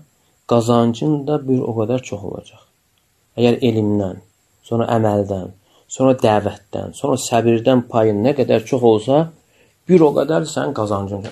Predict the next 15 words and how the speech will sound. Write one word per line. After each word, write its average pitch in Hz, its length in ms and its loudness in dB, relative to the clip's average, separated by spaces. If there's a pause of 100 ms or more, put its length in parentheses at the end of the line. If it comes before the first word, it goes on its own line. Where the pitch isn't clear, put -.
(140)
Qazanc 143 320 2
hamı 139 220 2
istəyir, 117 240 -2
eləmi? 147 200 2
Hamı 120 200 2
istəyir 113 200 -10
qazanc. 98 380 -8
İstəyir - 300 -10
qazanc 101 340 -4
olsun. - 220 -18 (680)
Zəngin 107 380 0
olsun. 104 320 -10
Bax, 120 240 -2
zənginlik 113 400 -2
buradadır. 101 340 -8